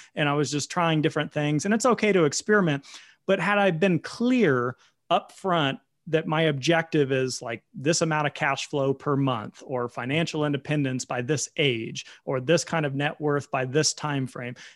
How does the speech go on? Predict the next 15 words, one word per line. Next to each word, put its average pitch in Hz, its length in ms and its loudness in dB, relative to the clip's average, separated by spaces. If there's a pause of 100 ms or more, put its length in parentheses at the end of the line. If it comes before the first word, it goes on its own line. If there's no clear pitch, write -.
(100)
And, 156 300 0
and 185 120 2
I 214 60 4
did 285 180 2
that 233 140 4
stuff 175 220 0
later, 185 520 2 (460)
but 170 160 2
I 165 80 6
didn't 214 240 4
do 196 140 6
it - 20 6
in 190 80 0
the 156 80 0
beginning. 131 420 -4